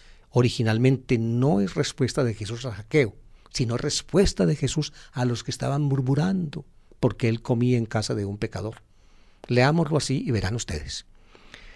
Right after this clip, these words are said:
"Ha entrado a hospedarse en casa de un pecador". Jesús les contestó, hay que ponerlo en plural, les contestó, "Hoy ha sido la salvación de esta casa.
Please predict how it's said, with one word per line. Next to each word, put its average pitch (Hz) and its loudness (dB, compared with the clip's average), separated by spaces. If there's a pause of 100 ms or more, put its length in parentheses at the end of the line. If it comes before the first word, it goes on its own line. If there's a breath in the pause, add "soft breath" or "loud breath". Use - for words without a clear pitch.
(300 soft breath)
"Ha 127 10
entrado 147 10
a 147 10
hospedarse 117 4
en 120 2
casa 107 2
de 104 4
un 95 0
pecador". 98 -2 (160)
Jesús 139 2
les 160 2
contestó, - -4 (180)
hay 113 -6
que 123 -2
ponerlo 113 -2
en 113 0
plural, 110 -2 (400 soft breath)
les 139 4
contestó, - 0
"Hoy 127 6
ha 110 2
sido 135 0
la 113 -2
salvación 113 -2
de 123 2
esta - -2
casa. 110 0